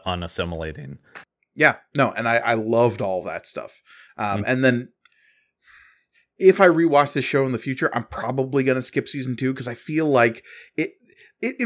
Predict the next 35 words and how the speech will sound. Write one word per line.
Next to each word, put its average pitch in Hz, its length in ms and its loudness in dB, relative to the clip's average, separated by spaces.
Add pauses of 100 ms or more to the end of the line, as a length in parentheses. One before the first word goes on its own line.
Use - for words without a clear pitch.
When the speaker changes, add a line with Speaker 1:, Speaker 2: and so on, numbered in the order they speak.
(120)
Speaker 2:
really 269 240 4
does 226 300 4
undercut 220 440 2
it 262 60 -2
for 143 160 0
me. 120 120 0
I 127 80 4
don't 170 200 2
know 175 80 -2
what 170 180 0
it 156 100 -2
is, 180 260 2
but 123 160 0
it's 120 140 -6
just - 160 -6
like, 131 200 2 (220)
this 135 300 -2
feels 165 300 2
so 139 360 2
much 131 420 -2
more, 117 360 0
like, 110 300 -4
impactful 110 920 -4 (320)
in 123 180 2
isolation 104 1000 -6 (420)
to 120 100 -8
me. 92 120 -10 (240)
Speaker 1:
Mm. 131 260 -4 (460)
I 190 60 6
mean, 196 260 2
the 175 60 -2
big 170 280 -2
thing, 143 340 0 (460)
you 175 180 -2
know, 104 360 0